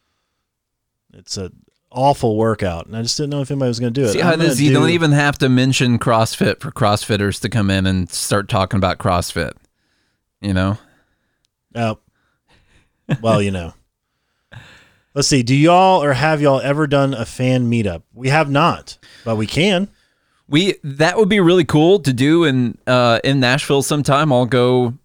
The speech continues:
Speaker 2: somewhere downtown or something like that. That would be really cool to do. I don't know how many people are around or, you know, are within reasonable traveling distance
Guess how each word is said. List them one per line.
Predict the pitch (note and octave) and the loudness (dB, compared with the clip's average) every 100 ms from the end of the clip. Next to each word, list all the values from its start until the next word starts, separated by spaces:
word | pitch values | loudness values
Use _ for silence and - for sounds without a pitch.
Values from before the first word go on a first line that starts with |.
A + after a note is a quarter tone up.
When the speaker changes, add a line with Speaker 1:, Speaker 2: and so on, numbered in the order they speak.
| _ | _
Speaker 2:
somewhere | - B2+ B2+ B2+ | -4 0 2 2
downtown | B2+ B2+ A#2 A2+ A#2+ | 2 0 0 0 2
or | A#2+ | 0
something | - A#2+ A#2+ | -2 -2 -2
like | A#2 A2+ | -2 -2
that. | A#2 A2 B2+ _ _ _ _ _ - | 0 0 0 _ _ _ _ _ -6
That | A2+ - | -2 0
would | |
be | B2 A#2+ | 0 2
really | A#2 A#2+ | 2 0
cool | A#2+ A2+ C3 - - | 2 0 0 -10 -8
to | G#2+ | -2
do. | G#2 A2+ C3 - | 0 0 -4 -2
I | B2 | 0
don't | C#3+ | 2
know | C3+ | 2
how | B2 C3 | 2 2
many | B2 | 0
people | A2+ C3 C3 B2 | 0 -2 0 0
are | A#2 A2 | 2 2
around | G#2+ G#2 G#2 A2+ A2 A#2 - _ _ _ _ _ _ | 2 2 2 0 -2 -4 -12 _ _ _ _ _ _
or, | A2 G#2+ G#2 G#2 G2 F#2 - | 0 2 2 2 0 -2 -10
you | G#2+ G2+ | -4 -2
know, | F#2+ G2 - | 0 -2 0
are | G#2+ G#2 | 0 2
within | G#2 - G#2 G2+ G2 G2+ _ _ | 0 0 -2 0 -2 -4 _ _
reasonable | G2 G#2 G2 G#2 F#2+ G2 | -4 -2 -2 -2 -2 -2
traveling | F#2+ G#2+ G2+ G2+ F#2+ F2+ | -2 0 0 0 -2 -2
distance | F#2 - F#2 F2+ - | -4 -4 -6 -6 -10